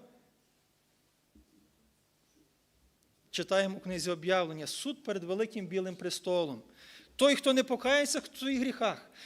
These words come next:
хто не визнає Ісуса Христа за свого Господа і Спасителя, той буде засуджений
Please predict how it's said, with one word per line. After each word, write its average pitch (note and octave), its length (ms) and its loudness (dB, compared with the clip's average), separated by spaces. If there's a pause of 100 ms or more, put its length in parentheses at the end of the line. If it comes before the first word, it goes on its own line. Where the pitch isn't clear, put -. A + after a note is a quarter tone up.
хто - 220 2
не C4 120 6
визнає C#4+ 380 2
Ісуса C#4+ 340 -2
Христа C4+ 340 2
за A#3+ 120 2
свого A#3+ 240 0
Господа G#3+ 500 2
і - 140 -4
Спасителя, A#3 840 0 (720)
той D4 180 8
буде C4 340 4
засуджений B3 880 4